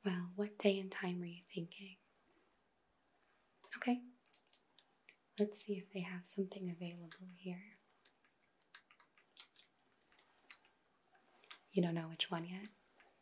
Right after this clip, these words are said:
It's not a problem. I'll just book you for a massage slot and a facial slot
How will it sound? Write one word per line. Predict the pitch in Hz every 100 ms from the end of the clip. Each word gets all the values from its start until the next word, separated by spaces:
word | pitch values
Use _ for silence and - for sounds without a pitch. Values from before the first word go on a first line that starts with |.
| - _
It's | - -
not | 226 233
a | -
problem. | 180 175 180
I'll | 214 - _ - - - - _ - - -
just | 208 -
book | 202 190 -
you | 190 190 -
for | 180
a | 175
massage | 175 175 - 175 165 170
slot | - - 175 160 185 240 - _ - - _ -
and | 190
a | 185
facial | 190 180 - 202
slot | - - 202 202